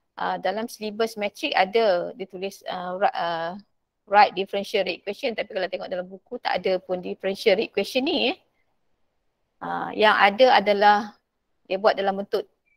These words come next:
segitiga macam ni. Change. Dia buat change. Dia tak buat D. Since, uh, dalam metrik nak juga differential rate equation ini,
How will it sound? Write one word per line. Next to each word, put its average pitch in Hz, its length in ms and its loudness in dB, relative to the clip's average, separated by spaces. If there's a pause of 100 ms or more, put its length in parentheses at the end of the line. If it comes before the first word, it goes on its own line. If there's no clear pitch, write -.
segitiga 208 560 -2
macam 202 240 -4
ni. 190 240 -6 (960)
Change. - 640 0 (1300)
Dia 196 80 -6
buat 190 160 2
change. - 560 0 (1400)
Dia 202 80 -2
tak 185 160 -4
buat 185 160 0
D. 185 360 -8 (1900)
Since, - 680 0 (400)
uh, - 160 -4
dalam 220 320 2
metrik 240 480 2 (640)
nak 214 320 2
juga 208 240 2
differential 214 560 -2
rate 196 160 -2
equation 208 400 0
ini, 196 400 0